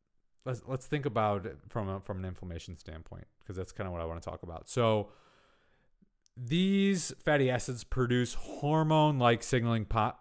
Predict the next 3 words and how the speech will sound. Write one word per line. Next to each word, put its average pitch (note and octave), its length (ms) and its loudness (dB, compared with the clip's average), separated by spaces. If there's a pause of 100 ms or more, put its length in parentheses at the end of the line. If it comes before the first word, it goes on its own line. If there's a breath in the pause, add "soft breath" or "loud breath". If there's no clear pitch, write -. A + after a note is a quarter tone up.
uh, G2 320 -8 (200)
compounds. A2 680 -2 (500 soft breath)
Uh, F2 420 -6